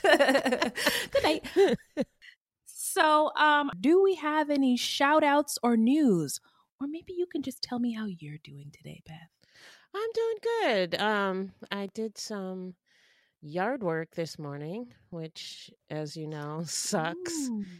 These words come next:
Speaker 2: in, uh,
Speaker 1: <laughs>
Speaker 2: A-, Phoenix <laughs> in the
Speaker 1: Yeah.
Speaker 2: middle of
Speaker 1: Oh,
Speaker 2: the
Speaker 1: yeah.
Speaker 2: summer.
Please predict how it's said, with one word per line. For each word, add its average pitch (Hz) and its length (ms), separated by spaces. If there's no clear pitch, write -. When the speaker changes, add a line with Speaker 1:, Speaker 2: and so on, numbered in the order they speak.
Speaker 2:
in, 160 380
uh, 151 420
Speaker 1:
<laughs> - 60
Speaker 2:
A-, 165 300
Phoenix 165 760
<laughs> - 1400
in 196 200
the 196 120
Speaker 1:
Yeah. - 40
Speaker 2:
middle 180 260
of 175 80
Speaker 1:
Oh, - 100
Speaker 2:
the 214 60
Speaker 1:
yeah. 233 80
Speaker 2:
summer. 165 680